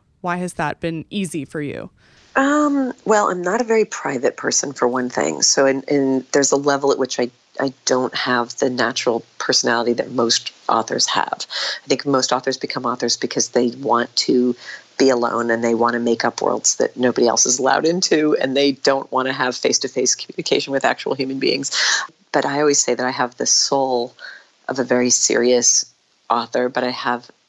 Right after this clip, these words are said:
Speaker 2: the, <laughs> the personality of an airline <laughs> stewardess or a, or an aerobics instructor. Like, I like pe-, I like people,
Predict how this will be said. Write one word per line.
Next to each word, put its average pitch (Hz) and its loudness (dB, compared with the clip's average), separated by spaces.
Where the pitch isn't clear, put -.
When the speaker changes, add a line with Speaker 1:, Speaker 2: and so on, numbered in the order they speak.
Speaker 2:
the, - -2
<laughs> - -4
the - 2
personality 139 0
of 135 2
an 131 -2
airline 147 2
<laughs> - -20
stewardess - -2
or 214 4
a, 185 2
or 190 2
an 185 -2
aerobics 143 0
instructor. 147 0
Like, 180 4
I 220 2
like 202 0
pe-, - -2
I 185 4
like 196 -2
people, 233 2